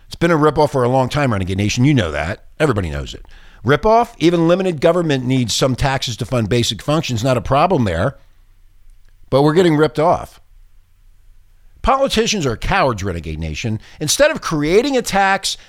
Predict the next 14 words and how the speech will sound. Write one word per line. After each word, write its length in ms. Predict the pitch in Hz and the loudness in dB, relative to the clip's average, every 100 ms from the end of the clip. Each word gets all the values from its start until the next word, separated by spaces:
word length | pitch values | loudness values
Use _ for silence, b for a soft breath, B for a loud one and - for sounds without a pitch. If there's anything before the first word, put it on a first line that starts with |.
| b | b
they 160 | 190 | 0
magically 880 | 185 208 208 294 339 330 - 294 311 | 2 2 2 2 2 0 -4 -2 -2
create 560 | - - 269 247 254 - | -2 -4 2 4 2 0
these 240 | 202 170 | -4 -2
little 320 | 170 208 320 | 0 0 0
fees. 680 | 330 - 302 247 165 120 - B B | 0 -2 0 0 0 0 -2 B B
They're 140 | - 208 | -2 0
so 320 | - 269 330 | 2 2 2
tiny 500 | - - 285 330 330 | 0 -2 -2 0 -2
you 200 | 269 233 | -2 2
don't 220 | 240 294 | 4 4
even 340 | 285 233 196 190 | 2 0 0 2
notice 400 | 196 262 269 - | 4 2 0 -2
them. 320 | 117 78 60 | -4 -6 -10